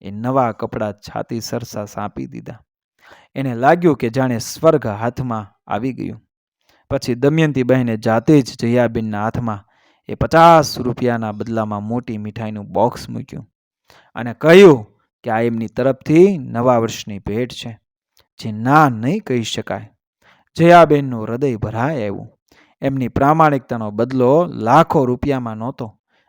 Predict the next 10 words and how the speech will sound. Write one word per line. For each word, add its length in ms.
પણ 120
એક 200
બાળકની 720
ખુશીમાં 580
હતો. 280
જ્યારે 240
માધવી 520
નવા 300
કપડાં 420
પહેરીને 680